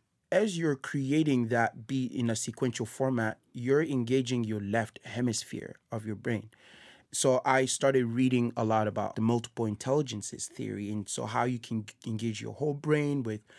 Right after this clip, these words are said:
logical and anal-, analytical thinking and, uh, musical intelligence and kinesthetic intelligence and these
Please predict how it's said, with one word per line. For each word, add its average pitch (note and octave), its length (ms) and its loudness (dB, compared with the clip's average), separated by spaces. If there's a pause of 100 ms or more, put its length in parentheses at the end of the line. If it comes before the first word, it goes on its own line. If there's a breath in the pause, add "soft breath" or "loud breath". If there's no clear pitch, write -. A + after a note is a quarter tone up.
(280 loud breath)
logical A#2+ 480 0
and A2+ 120 -4
anal-, G#2+ 300 -4 (240)
analytical A#2 560 -4
thinking D3 920 0
and, G#2+ 480 -2 (240 soft breath)
uh, A2 140 0
musical A#2 440 0
intelligence C3 1080 0
and G#2 220 -6
kinesthetic C#3+ 580 -2
intelligence C3 480 -2 (240 loud breath)
and B2+ 220 2
these D3+ 300 -4